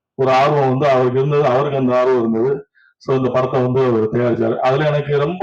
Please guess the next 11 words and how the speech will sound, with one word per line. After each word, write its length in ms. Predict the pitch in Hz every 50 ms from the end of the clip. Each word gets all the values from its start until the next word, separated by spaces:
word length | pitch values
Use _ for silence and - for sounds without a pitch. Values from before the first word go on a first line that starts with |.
| 208 196
இந்த 180 | 160 151 143 143
படத்துல 340 | 143 143 143 147 160 151 143
பிடிச்ச 260 | - 135 131 - 143 135
விஷயம் 240 | 127 - 131 123 120
என்னன்னா, 260 | 131 135 139 139 139
எப்பவுமே 360 | - - 180 185 196 202 196 180
ஒரு 100 | 151 131 131
படம் 300 | 131 139 151 156 151 131
வந்து 200 | 127 117 117 113 131 156 _ _ _ _ _ _ _ _ _ _ _ _ _ _ _ - - - - - - _ -
நம்ம 220 | 135 143 151 156
வந்து 200 | 156 165 185 202